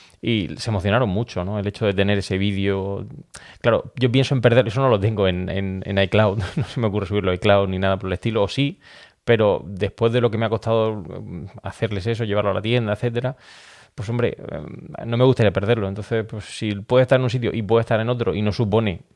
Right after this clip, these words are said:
un coste excesivo, en este caso, pues yo creo que se podría hacer. Aunque obviamente, ya digo,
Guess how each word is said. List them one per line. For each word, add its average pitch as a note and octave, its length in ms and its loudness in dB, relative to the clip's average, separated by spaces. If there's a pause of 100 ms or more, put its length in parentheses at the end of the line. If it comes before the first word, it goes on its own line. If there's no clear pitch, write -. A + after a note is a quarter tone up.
(360)
un A2 140 -4
coste - 320 -4
excesivo, G2+ 540 -2
en G#2 80 -2
este F#2+ 180 -4
caso, F#2 360 -4 (240)
pues - 280 -14
yo G#2+ 280 -6
creo C3 180 -2
que C#3 100 -2
se A2 160 -2
podría G2 320 2
hacer. - 280 -4 (400)
Aunque B2+ 220 0
obviamente, B2 400 2
ya B2+ 80 6
digo, G#2+ 300 0